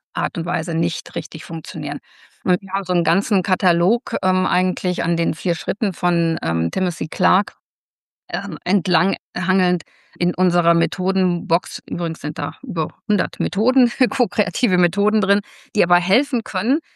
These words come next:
Führungskräfte, aber auch Facilitatoren eben diese, diese Situation oder die Atmosphäre zu schaffen, ähm, einer psychologischen Sicherheit.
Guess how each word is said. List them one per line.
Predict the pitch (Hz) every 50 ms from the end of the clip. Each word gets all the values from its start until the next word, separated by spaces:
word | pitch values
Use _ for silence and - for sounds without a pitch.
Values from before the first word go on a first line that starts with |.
| _ _ _ -
Führungskräfte, | - - 214 220 262 254 202 - - 202 214 226 - 226 214
aber | - 190 185 -
auch | - 170
Facilitatoren | - 190 185 - 196 185 180 - 185 175 170 - 190 180 202 202 202 196 196 -
eben | - 180 180 185 185
diese, | 175 180 175 175 175 170 170 170 175 -
diese | - 165 165 165 165 165 165 160
Situation | 160 170 - - - 170 170 - - 208 226 233
oder | 202 180 170 175 165
die | - 165 - -
Atmosphäre | - - 185 170 - - - 185 196 220 214 202 185
zu | - - 180
schaffen, | 170 - - 180 170 - - 196 185 185 180 - -
ähm, | 175 170 170 -
einer | - 170 175 170
psychologischen | - - - 180 - - 170 165 160 165 165 165 - - 175 - 170 165
Sicherheit. | - - 170 160 - 160 156 156 151 165 -